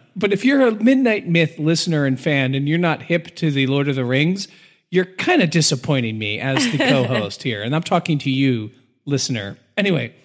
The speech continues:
Speaker 2: We,
Speaker 1: so
Speaker 2: uh, we did do a couple Lord of the Rings podcasts early in our run, so I would recommend going back and giving those a listen, just for a little bit of a background as to the world building. We really broke apart the influences on the Lord of the Rings and the legacy that it left on fantasy, so it was a pretty holistic exploration.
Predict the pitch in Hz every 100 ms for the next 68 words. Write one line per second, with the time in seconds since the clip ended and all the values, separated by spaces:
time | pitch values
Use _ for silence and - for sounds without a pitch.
0 | _ _ - 247 262 277 285 254 247 196
1 | 254 247 311 277 269 240 226 214 190 185
2 | 180 180 175 175 175 165 165 156 - -
3 | 185 180 185 196 175 170 170 151 151 160
4 | 220 - 196 180 175 185 190 190 220 220
5 | 208 185 180 175 175 165 160 165 165 165
6 | 165 165 165 165 170 160 185 196 240 269
7 | 269 262 233 208 185 170 175 170 165 180
8 | 175 175 156 - 165 160 151 160 160 -
9 | 196 202 233 240 233 _ _ 220 240 254
10 | 226 196 180 180 175 160 165 170 170 170
11 | 160 156 156 - 165 165 160 160 151 151
12 | 147 147 - 165 170 175 190 185 185 170
13 | 156 165 156 160 151 147 165 147 151 -
14 | 139 135 175 185 180 247 262 214 - 185
15 | 170 147 160 147 143 - 156 147 135 -
16 | 147